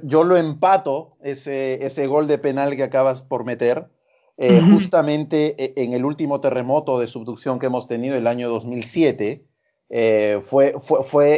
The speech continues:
Speaker 1: eh, eh, el, el día, el quince de agosto del dos mil siete, donde todo falló en Perú.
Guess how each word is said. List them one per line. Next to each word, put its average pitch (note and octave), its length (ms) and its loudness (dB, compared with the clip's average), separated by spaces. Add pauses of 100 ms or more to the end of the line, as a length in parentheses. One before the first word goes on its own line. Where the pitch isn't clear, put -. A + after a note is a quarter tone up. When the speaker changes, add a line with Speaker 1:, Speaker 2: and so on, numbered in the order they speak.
Speaker 1:
eh, C3 200 -6
eh, C3 180 -4
el, B2+ 200 -2
el B2 220 -2
día, C#3 320 4
el A#2+ 140 -2
quince C3 320 -6
de A#2+ 80 2
agosto B2+ 300 -4
del A#2+ 80 -6
dos A#2+ 100 -6
mil B2+ 100 -8
siete, C3+ 320 -6
donde A#2 280 -2
todo C#3 300 2
falló B2 380 -2
en G2+ 140 -12
Perú. G2+ 320 -8